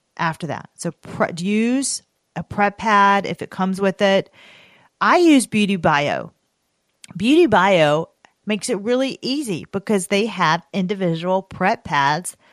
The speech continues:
that you will use prior to the derma roller, and it removes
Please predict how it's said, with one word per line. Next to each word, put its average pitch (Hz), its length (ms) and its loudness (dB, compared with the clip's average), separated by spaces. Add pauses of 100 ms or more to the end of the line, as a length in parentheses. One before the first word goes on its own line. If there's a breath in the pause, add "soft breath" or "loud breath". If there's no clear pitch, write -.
(180 soft breath)
that 190 160 -8
you 214 240 -4
will 185 360 0 (300)
use 190 600 -4
prior 165 500 -6
to 240 160 -6
the 233 80 -6
derma 254 320 -2
roller, 170 420 0 (320 loud breath)
and 208 200 0
it 214 120 0
removes 220 800 0